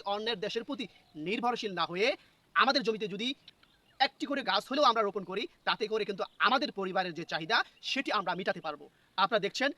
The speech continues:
মালটা এখানে প্রচুর ফল এসেছে। প্রতি বাড়িতে যদি একটি করে গাছ রোপণ করেন, তাহলে বাজার থেকে আপনাকে কিনতে হবে না, আপনার টাকা নষ্ট করতে হবে না।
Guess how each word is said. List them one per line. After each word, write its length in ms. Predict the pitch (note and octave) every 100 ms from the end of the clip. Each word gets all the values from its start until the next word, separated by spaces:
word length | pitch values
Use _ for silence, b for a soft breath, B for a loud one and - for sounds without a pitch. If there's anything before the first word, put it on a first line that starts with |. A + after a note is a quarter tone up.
| _ D#3+
মালটা 360 | F3 A3 B3
এখানে 200 | A#3 A#3
প্রচুর 340 | - D#4+ D#4 B3
ফল 200 | F3+ E3+
এসেছে। 280 | D#3 - C#3+ B -
প্রতি 240 | - F#3
বাড়িতে 320 | F#3+ G3+ A3+
যদি 160 | A#3 A3+ _
একটি 260 | C#4 - D#4
করে 180 | C#4+ A#3+
গাছ 180 | E3 E3
রোপণ 200 | F3 E3+
করেন, 220 | F3+ A#3+ b b
তাহলে 220 | F#3+ G#3
বাজার 300 | F#3 F#3 G#3+
থেকে 180 | C4 B3+
আপনাকে 260 | G#3 F#3 F3 -
কিনতে 280 | C4+ E4
হবে 180 | G#3 E3
না, 120 | A3 - b b -
আপনার 300 | A3+ C#4+ A#3
টাকা 320 | G#3+ - F3+ _
নষ্ট 320 | E3+ E3+ - F#3+
করতে 240 | F3 E3
হবে 160 | D3+
না। 80 | D3+